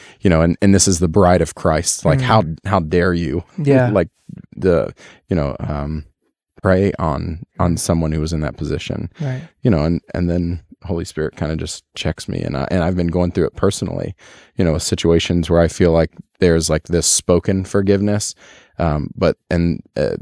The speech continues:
Speaker 1: you know, and, and behind closed doors with my wife, you know, it's these conversations where I just find, like, this bitterness welling up, and I'm
Speaker 2: Yeah.
Speaker 1: like, "Lord, like, this isn't from you."
Speaker 2: Mm.
Speaker 1: And, you know, it's, it's applicable to all those situations where we feel slighted in some way by one of our brothers, or, s-,
Speaker 2: Yeah.
Speaker 1: you know, we,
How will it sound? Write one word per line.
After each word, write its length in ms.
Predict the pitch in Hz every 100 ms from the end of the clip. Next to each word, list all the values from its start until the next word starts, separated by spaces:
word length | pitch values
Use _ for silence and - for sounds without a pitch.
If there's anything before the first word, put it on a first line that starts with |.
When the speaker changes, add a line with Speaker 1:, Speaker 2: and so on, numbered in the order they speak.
| -
Speaker 1:
you 100 | 92
know, 140 | 82 82
and, 200 | 82 76 -
and 340 | 85 80 78
behind 300 | 107 87 92
closed 260 | 80 92 80
doors 280 | 90 87 85
with 160 | 82
my 80 | 82
wife, 420 | 82 87 87 -
you 80 | 90
know, 80 | 80
it's 160 | 78 -
these 160 | 82
conversations 640 | - 87 76 87 90 90 85
where 120 | 82
I 60 | 80
just 200 | 80 -
find, 380 | 82 90 90
like, 240 | 80 - - - - _
this 140 | 90 -
bitterness 600 | - 92 107 82 - -
welling 320 | 78 73 78
up, 240 | 82 - -
and 160 | 156
I'm 80 | 110
Speaker 2:
Yeah. 60 | 87
Speaker 1:
like, 200 | 80 78
"Lord, 280 | 87 98 71
like, 140 | -
this 200 | 98 95
isn't 300 | 104 92 -
from 240 | - 80
you." 320 | 78 98 131 - _
Speaker 2:
Mm. 340 | 147 139 127 120 - -
Speaker 1:
And, 340 | 85 80 80 -
you 80 | 101
know, 120 | 87
it's, 220 | 85 - -
it's 160 | 87
applicable 460 | 87 92 95 87 85
to 40 |
all 200 | 71 90
those 200 | 98 87
situations 640 | - 90 - 80 - 73 85
where 100 | 76
we 140 | 82
feel 320 | - 78 65 -
slighted 500 | - 82 73 73 71
in 160 | 67
some 260 | - - 80
way 240 | 73 73
by 140 | 82 78
one 180 | 78 76
of 80 |
our 80 | -
brothers, 460 | - - 82 - 104
or, 140 | -
s-, 160 | 131 127
Speaker 2:
Yeah. 140 | 127
Speaker 1:
you 60 | 80
know, 140 | 80
we, 180 | 78 82